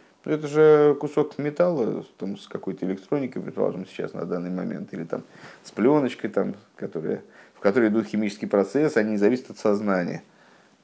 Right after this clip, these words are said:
Ну, просто он как-то выбрал какой-то кусочек. Выбор — это уже авторство, конечно,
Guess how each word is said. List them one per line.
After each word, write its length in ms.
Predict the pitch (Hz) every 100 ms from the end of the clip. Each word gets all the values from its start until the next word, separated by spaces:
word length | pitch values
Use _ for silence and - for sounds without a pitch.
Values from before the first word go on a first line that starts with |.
| -
Ну, 140 | 220
просто 260 | 262 254 202
он 100 | 170
как-то 280 | 160 - 113
выбрал 480 | 104 165 160 123
какой-то 420 | 107 131 - 117 107
кусочек. 480 | 117 - 101 -
Выбор — 320 | 104 131 131 117
это 140 | 104
уже 440 | 117 113 110 98 - - - _ _ -
авторство, 460 | 90 - 107 -
конечно, 480 | 80 90 92 - -